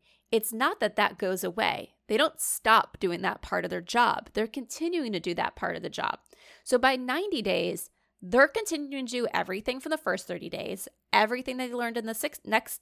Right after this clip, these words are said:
thirty days, so that's sixty days total, plus the additional things they're learning in that third set of thirty days to get to that ninety days. So they're building on. With some people, we set very strict metrics around here. So for someone who was, for example,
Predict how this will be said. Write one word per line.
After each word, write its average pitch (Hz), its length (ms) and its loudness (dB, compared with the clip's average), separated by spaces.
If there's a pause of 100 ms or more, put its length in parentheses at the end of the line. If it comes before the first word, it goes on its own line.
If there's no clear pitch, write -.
thirty 185 240 2
days, 180 240 0
so 190 80 -6
that's - 180 -2
sixty 214 280 -2
days 185 200 0
total, 190 460 0
plus 262 540 2
the 220 100 -2
additional 202 360 -2
things 185 260 -4
they're 190 100 -4
learning 180 300 -4
in 185 160 -6
that 185 240 -4
third 302 280 2
set 180 200 0
of 185 80 -6
thirty 170 240 -6
days 180 300 -2
to - 80 -10
get 185 140 -4
to - 100 -6
that 180 140 0
ninety 185 300 -6
days. 254 420 0 (500)
So 262 400 8 (120)
they're 269 360 2
building 277 560 2
on. 269 260 2 (840)
With 262 180 0
some 302 180 0
people, 294 340 -6
we 269 120 -6
set 247 280 0
very 208 400 -2
strict 220 360 -6
metrics 214 460 -4
around 170 260 -2
here. 190 260 -2
So 196 220 -2
for 196 160 -4
someone 240 400 -4
who 214 200 -2
was, 185 300 0 (340)
for 196 100 -2
example, 190 640 0